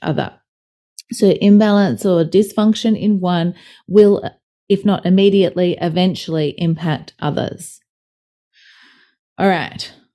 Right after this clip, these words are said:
So sleep and weight loss resistance go in hand in hand. But I want to know if you, you know, how do you implement this knowledge so you can release that weight? First up,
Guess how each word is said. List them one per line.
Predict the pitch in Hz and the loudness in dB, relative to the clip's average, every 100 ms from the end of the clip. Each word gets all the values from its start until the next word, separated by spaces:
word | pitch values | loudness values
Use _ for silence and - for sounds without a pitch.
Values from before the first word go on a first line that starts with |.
| _ _ _ _ - | _ _ _ _ -8
So | - 208 | 2 2
sleep | 208 - 233 277 - | 0 -2 0 0 0
and | 240 220 | 0 2
weight | 196 - | 2 0
loss | 190 - | -4 -4
resistance | 185 180 - 160 143 | -6 -6 -4 -4 -4
go | 160 | -2
in | 143 156 | -2 0
hand | 160 151 143 | 0 0 0
in | 151 | 0
hand. | 165 135 - - - _ _ _ _ - - _ _ _ _ _ - | 0 0 -2 -10 -14 _ _ _ _ -20 -20 _ _ _ _ _ -4
But | 185 - | -4 -4
I | - 220 | 0 4
want | 240 | 8
to | 233 | 8
know | 220 196 185 175 165 | 8 6 4 2 0
if | 196 196 190 | -4 -4 0
you, | 190 190 175 - - | 2 2 2 -2 0
you | 202 | 0
know, | 160 | 0
how | 180 226 233 | -2 0 2
do | |
you | 233 - | 2 2
implement | 196 180 165 - | -2 -4 -6 -6
this | 151 - | -10 -6
knowledge | 131 - 147 - | -6 -6 -10 -4
so | 160 | -2
you | - | -2
can | 165 147 | -4 -4
release | 131 - 147 - - _ | -4 -4 -6 -12 -20 _
that | - 139 - _ _ | -6 -6 -8 _ _
weight? | 165 143 - - _ _ _ _ _ _ _ _ _ - | -8 -8 -10 -16 _ _ _ _ _ _ _ _ _ -20
First | - 202 202 240 - | -4 0 0 -2 -4
up, | 165 - | -4 -6